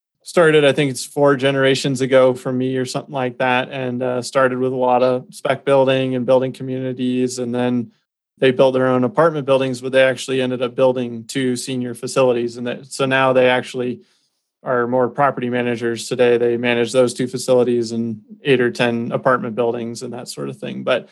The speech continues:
I think it's so fascinating within this industry, like,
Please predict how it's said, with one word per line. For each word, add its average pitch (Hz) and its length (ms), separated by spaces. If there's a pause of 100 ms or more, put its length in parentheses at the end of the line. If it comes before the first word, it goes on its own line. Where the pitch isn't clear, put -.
(220)
I 143 100
think 170 180
it's 147 120
so 147 200
fascinating 135 440
within 135 300
this 131 220
industry, 135 500
like, 123 320